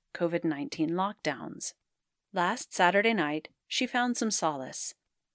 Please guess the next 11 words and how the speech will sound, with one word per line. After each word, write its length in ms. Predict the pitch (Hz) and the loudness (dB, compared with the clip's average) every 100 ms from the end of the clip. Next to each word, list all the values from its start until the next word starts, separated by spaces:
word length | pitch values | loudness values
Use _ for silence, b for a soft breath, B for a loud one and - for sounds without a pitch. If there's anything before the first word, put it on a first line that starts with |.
| _ _ - | _ _ -8
She 200 | - 196 | 0 2
learned 320 | 180 185 226 | 4 2 6
from 200 | 302 294 | 10 10
friends 480 | - 170 160 170 - | 10 4 4 2 2
that 200 | 202 - | 0 0
protesters 840 | - 294 - 170 160 - 180 185 | 4 4 6 2 4 2 2 2
were 100 | 202 | 0
gathering 640 | 190 247 247 175 165 165 - | 2 2 4 4 4 4 2
on 220 | 185 180 | 2 4
Wulumuchi 680 | 180 185 196 170 170 180 180 | 4 6 6 4 4 2 4
Road, 400 | 220 170 151 | 6 6 2